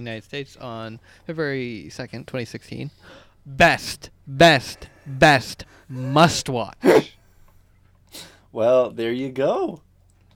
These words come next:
Speaker 1: It's best, best, best.
Speaker 2: Best, best, best. This one comes to us from, uh, Chetan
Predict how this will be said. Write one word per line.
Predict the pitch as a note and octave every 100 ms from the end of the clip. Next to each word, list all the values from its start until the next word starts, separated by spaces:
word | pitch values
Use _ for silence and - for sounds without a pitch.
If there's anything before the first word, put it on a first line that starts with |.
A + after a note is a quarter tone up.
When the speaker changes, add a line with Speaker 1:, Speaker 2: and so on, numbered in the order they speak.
| _ C3
Speaker 1:
It's | - -
best, | A#2+ C#3 - -
best, | B2 C3 -
best. | - G2+ - - _ _ _ _ -
Speaker 2:
Best, | F#2 -
best, | C#3+ -
best. | A#2 G#2 - - _ _ _ _ -
This | C3+ -
one | E3+ D#3 D3
comes | - C#3+ -
to | D3
us |
from, | - C3+ A#2 A2+ G#2+ -
uh, | A2 G#2 G#2 G#2 G#2 _ _ _ _ _ _
Chetan | - - C3+ B2 A#2+ B2 G#2+